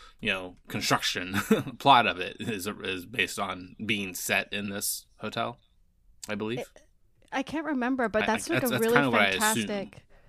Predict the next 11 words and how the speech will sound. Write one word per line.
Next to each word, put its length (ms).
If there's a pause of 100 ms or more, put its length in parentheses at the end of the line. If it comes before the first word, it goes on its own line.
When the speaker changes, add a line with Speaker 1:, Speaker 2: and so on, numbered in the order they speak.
(200)
Speaker 2:
probably. 760
Speaker 1:
I 60
wasn't 240
totally 380
able 180
to 200 (420)
figure 200
that 160
out 240
for 120
sure, 300